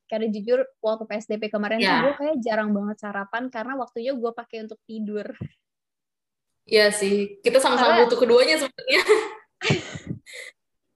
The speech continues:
Speaker 1: Iya benar. Dan yang salah satu, eh,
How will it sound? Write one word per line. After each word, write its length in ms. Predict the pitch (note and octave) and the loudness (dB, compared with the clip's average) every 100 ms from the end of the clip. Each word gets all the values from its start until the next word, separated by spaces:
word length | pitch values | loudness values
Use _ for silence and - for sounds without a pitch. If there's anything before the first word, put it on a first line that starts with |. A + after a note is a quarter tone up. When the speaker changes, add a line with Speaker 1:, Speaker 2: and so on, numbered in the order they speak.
| _ _ _ _ _ _ _ _ _ _ C4+ | _ _ _ _ _ _ _ _ _ _ -2
Speaker 1:
Iya 80 | B3+ | 2
benar. 240 | B3 A#3 A#3+ - - _ | 2 0 -2 -12 -20 _
Dan 200 | A3+ A#3 | 0 2
yang 200 | A3+ A3 A3+ A#3+ A#3 - _ _ _ _ _ - | 0 -2 -4 -8 -10 -16 _ _ _ _ _ -4
salah 240 | B3 A3+ | 0 0
satu, 880 | C4 A3+ A3+ A#3 A3+ A3 A3 A3 A3 - _ _ _ B3 | 0 -2 0 0 2 2 2 0 0 -6 _ _ _ -4
eh, 480 | A3+ A3 A3 G#3+ | 0 0 0 0